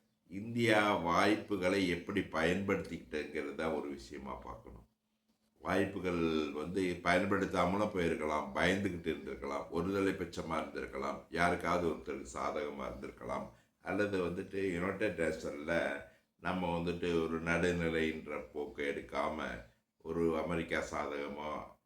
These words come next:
பயந்துக்கிட்டு, அல்லது ரஷ்யா சாதகமா, ரஷ்யா கூட்டாளிங்கிற ஒரு உணர்வுலையோ எடுத்திருக்கலாம்.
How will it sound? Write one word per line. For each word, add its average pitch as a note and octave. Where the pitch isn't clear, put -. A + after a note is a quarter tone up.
பயந்துக்கிட்டு, D#2
அல்லது D2+
ரஷ்யா D2+
சாதகமா, C#2+
ரஷ்யா D#2+
கூட்டாளிங்கிற D2
ஒரு C2
உணர்வுலையோ C#2+
எடுத்திருக்கலாம். C#2+